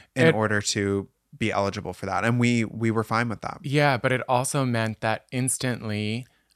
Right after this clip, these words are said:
Speaker 2: one of us was going to be on a parental leave and our income was going, like, one of our, um, salaries was going to be gone.
Speaker 1: Yeah.
Speaker 2: I made less money than Tyler, so I was going to take the bulk of the leave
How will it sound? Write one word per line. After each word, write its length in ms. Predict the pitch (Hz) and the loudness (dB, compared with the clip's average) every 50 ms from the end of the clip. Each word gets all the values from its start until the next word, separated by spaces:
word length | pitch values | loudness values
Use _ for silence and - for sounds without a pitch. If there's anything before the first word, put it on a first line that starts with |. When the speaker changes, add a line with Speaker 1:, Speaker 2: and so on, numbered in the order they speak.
| _ _ | _ _
Speaker 2:
one 260 | - 117 113 127 123 123 | -6 0 2 4 4 4
of 100 | 107 117 | 4 2
us 180 | 113 - - | 0 0 -2
was 140 | - 113 - | -4 -6 -4
going 220 | - 110 110 110 | -2 -2 -2 -2
to 80 | 107 - | -4 -4
be 140 | - 107 104 | -4 -4 -2
on 140 | 101 101 101 | -2 -2 -4
a 60 | 98 | -6
parental 520 | - - 113 110 113 117 - - 123 110 | -6 -4 -4 -2 -2 -2 -4 -6 -6 -6
leave 320 | 98 101 98 95 101 98 - | -4 -4 -4 -6 -6 -8 -8
and 160 | - 131 117 113 | -6 -4 -4 -2
our 120 | 110 104 | -2 -2
income 340 | 104 104 107 - 110 110 104 | -2 -4 -4 -4 -6 -6 -4
was 120 | 101 95 - | -6 -6 -6
going, 300 | - 101 98 101 104 - | -4 -4 -4 -4 -4 -6
like, 160 | 110 104 - | -8 -8 -8
one 300 | 107 101 101 117 117 117 | -8 -6 -4 -2 -2 0
of 80 | 117 107 | 0 0
our, 260 | 107 104 104 107 - _ _ _ _ _ _ | 0 0 0 -2 -6 _ _ _ _ _ _
um, 400 | - 127 104 98 98 98 95 92 - _ _ | -8 -6 -4 -4 -4 -6 -6 -8 -12 _ _
salaries 520 | - - - 110 113 107 101 98 98 92 - | -8 -4 0 0 0 0 0 -2 -4 -4 -6
was 100 | 110 98 | -8 -6
going 180 | 110 104 101 98 | -6 -4 -4 -4
to 60 | 92 | -6
be 80 | 101 | -6
gone. 360 | 90 - 113 107 92 87 110 117 | -6 -4 -4 -2 -2 -4 -6 -6
Speaker 1:
Yeah. 280 | 123 113 107 101 104 110 - | -6 -4 -4 -4 -6 -8 -4
Speaker 2:
I 180 | - 127 127 127 | -2 0 2 2
made 200 | 127 123 120 120 | 2 0 0 0
less 260 | 113 110 110 113 - | 0 0 -2 -2 -2
money 220 | 117 117 113 110 104 | -2 -2 -2 -2 -2
than 160 | 92 101 98 | -4 -4 -4
Tyler, 380 | - 110 107 104 107 117 135 139 | -2 0 0 2 2 0 -2 -4
so 180 | - 127 110 | -2 -2 0
I 200 | - 104 107 110 | 2 2 2 0
was 120 | 107 107 98 | 0 -2 -4
going 200 | - 101 101 95 | -6 -6 -6 -6
to 60 | 101 | -6
take 320 | - - 110 104 95 _ _ _ _ _ _ _ - 120 - | -6 -6 -6 -6 -6 _ _ _ _ _ _ _ -20 -10 -6
the 100 | 123 110 | -6 -6
bulk 360 | 90 - 107 104 104 - - | -4 -2 -2 -2 -2 -2 -6
of 140 | 113 101 101 | -8 -8 -6
the 100 | - 123 | -6 -4
leave 440 | 120 117 123 127 135 156 165 - _ | -4 -2 -2 -2 -4 -4 -8 -10 _